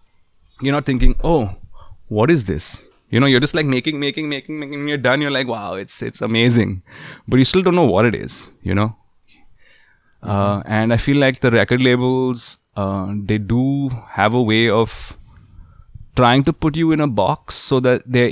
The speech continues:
Speaker 1: able to kind of package that information to other people well.
Speaker 2: Mm-hmm.
Speaker 1: Um, because, uh, like, there's a world out there that is very, like, "I listen to drum and bass only,"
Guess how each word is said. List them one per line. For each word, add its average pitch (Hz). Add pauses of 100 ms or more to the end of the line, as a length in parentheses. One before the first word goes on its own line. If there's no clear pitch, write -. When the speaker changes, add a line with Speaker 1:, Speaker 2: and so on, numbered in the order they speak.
(120)
Speaker 1:
able 120
to 131
kind 117
of - (160)
package 143
that 127
information 117
to 131
other 107
people 113 (160)
well. - (200)
Speaker 2:
Mm-hmm. 113 (560)
Speaker 1:
Um, 101
because, 113
uh, 117 (140)
like, 120
there's 131
a 151
world 143
out 135
there 139
that 131 (520)
is 123
very, 117
like, 127 (1120)
"I 98
listen 117
to 127
drum 107
and 107
bass 107
only," 92